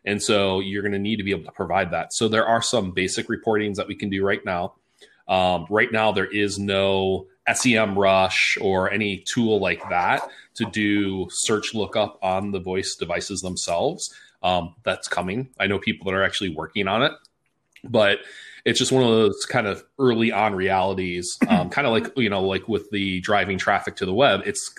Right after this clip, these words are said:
Speaker 1: the same kind of thing from a reporting standpoint right now, but that will continue to evolve ra-, rather quickly.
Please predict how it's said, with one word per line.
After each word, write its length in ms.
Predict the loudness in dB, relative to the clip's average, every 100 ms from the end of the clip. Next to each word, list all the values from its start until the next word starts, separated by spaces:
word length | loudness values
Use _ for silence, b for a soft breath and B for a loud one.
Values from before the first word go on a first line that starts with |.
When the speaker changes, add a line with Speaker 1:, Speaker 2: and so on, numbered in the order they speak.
| -10
Speaker 1:
the 60 |
same 200 | -4 -2
kind 140 | -2 -4
of 80 | -2
thing 140 | -6
from 140 | -4
a 40 | -6
reporting 440 | -8 -4 -4 -4
standpoint 480 | -6 -8 -10 -12 -8
right 200 | -4 -4 _
now, 380 | -4 -2 -2 -6 b b b
but 160 | -6 0
that 180 | -2 0
will 280 | -2 -2 -4
continue 440 | -8 -8 -4 -4
to 120 | -4
evolve 420 | -8 -4 -4 -4 -10 -4
ra-, 240 | -2 -4 0
rather 280 | 0 0 -4
quickly. 400 | -8 -12 -18